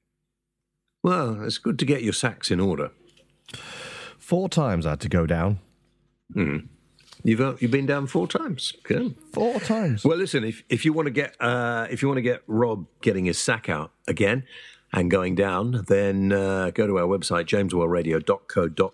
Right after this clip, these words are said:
Speaker 1: U K, and you can order a fabulous book. Fabulous book.
Speaker 2: Not many signed ones left. I think I've only got thirty,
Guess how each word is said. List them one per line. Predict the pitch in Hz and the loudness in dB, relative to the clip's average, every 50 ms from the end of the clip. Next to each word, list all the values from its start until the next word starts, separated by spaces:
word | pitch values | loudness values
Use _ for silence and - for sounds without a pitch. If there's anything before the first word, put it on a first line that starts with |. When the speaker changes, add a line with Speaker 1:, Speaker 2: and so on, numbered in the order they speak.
| _ _ | _ _
Speaker 1:
U | - 87 87 87 | -2 0 0 0
K, | - - 110 101 92 98 - - - - - - - - - - - | 0 0 0 0 0 0 -2 -6 -14 -20 -20 -20 -20 -20 -18 -6 -2
and | 98 92 92 95 95 98 87 | 0 0 2 2 0 0 -2
you | 95 | -2
can | 95 - 104 107 | 0 0 0 2
order | 110 113 113 113 113 107 113 110 - _ _ _ - - - _ _ _ _ _ - | 2 2 2 2 2 0 0 -6 -8 _ _ _ -20 -20 -20 _ _ _ _ _ -4
a | 92 | -2
fabulous | - - - - - 190 190 165 113 92 85 76 73 - | -2 -2 -4 -2 -2 0 0 2 0 0 0 0 -2 -2
book. | - - 127 - - - - - - _ _ _ _ - - - - - | -2 -2 -2 -2 -2 -4 -8 -12 -12 _ _ _ _ -20 -20 -20 -14 -4
Fabulous | - 185 180 175 170 156 110 82 - 127 - - - - | -2 0 0 2 2 0 0 -2 -6 -10 -8 -6 -6 -8
book. | - - - - - - - _ - - - - - | -8 -8 -12 -14 -14 -20 -20 _ -20 -20 -14 -2 -2
Speaker 2:
Not | 107 113 117 | -2 0 0
many | 127 120 110 | -2 -2 -2
signed | - - 147 127 131 123 113 | 0 -2 -2 0 0 0 2
ones | 123 127 123 123 104 110 | 2 2 0 0 0 0
left. | 139 135 131 - - 101 | 0 -2 -2 -4 -6 -6
I | |
think | 98 - 113 113 | -2 -2 0 0
I've | 101 117 | 0 0
only | 117 117 | 0 2
got | 117 117 - - | 0 -2 -2 -4
thirty, | - - 135 123 117 - 127 120 | -6 -2 0 0 2 2 0 0